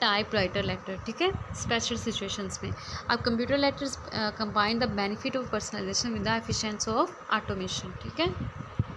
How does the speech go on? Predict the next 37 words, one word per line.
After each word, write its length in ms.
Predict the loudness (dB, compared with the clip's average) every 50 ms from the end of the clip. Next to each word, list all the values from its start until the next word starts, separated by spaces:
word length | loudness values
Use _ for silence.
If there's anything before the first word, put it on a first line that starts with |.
| -6 -6 -8 -10 -12 -10 -10 -10 -10 -10 -12 -12 -12 -8 -2
Next 300 | -2 -2 0 0 0 2
है 80 | 4
हमारे 220 | 4 6 6 4 4
पास 360 | 4 4 2 2 2 0 -2
structure 360 | -4 -2 -2 -2 -2 0 0
of 80 | 0 0
customer 460 | 0 0 0 0 0 -2 -2 -2 -2
letter। 400 | -2 -2 -4 -8 -10 -14 -12 -6
क्या 180 | -2 0 0 2
structure 360 | 2 0 -4 -4 -4 -6 -2
होना 160 | 0 0 0
चाहिए, 400 | 0 0 0 2 2 2 0 0 -2 -6 -8 -8 -8 -2 2 2
Opening 320 | 2 4 4 4 4 4
paragraph 640 | 4 4 4 2 2 2 2 2 2 2 -2 -2 2
states 340 | 4 4 4 4 2 0 0
a 240 | 2 2 2 0
reason 360 | -2 -2 0 0 0 2 0 -2
for 200 | 0 0 0 2
the 100 | 2 2
letter, 240 | 2 0 2 2
आपने 300 | 4 4 4 2 2 0
उसकी, 280 | 0 0 0 2 2 2
अ, 180 | 2 2 2 2
reason 260 | 2 2 2 2 4
लिखनी 360 | 4 4 2 2 0 2 4
है, 100 | 4 2
frankly 480 | 2 0 2 2 2 2 4 4 4 4
आपने 220 | 4 2 2 -2
questions 460 | -2 -4 -4 -4 -4 -4 -4 -2 0
करना 220 | 0 0 2 2 2
है 120 | 2 2
जो 120 | 0 -2
कि 120 | -2 -2 -4
arouse 460 | -4 -4 -2 2 4 4 4 4 2
करेगा 300 | 2 2 4 4 4 2
उसकी 200 | 0 -2 -4 -4
क्यूरियोसिटी 640 | -4 -2 -2 -2 -2 -2 -4 -2 0 0 0 0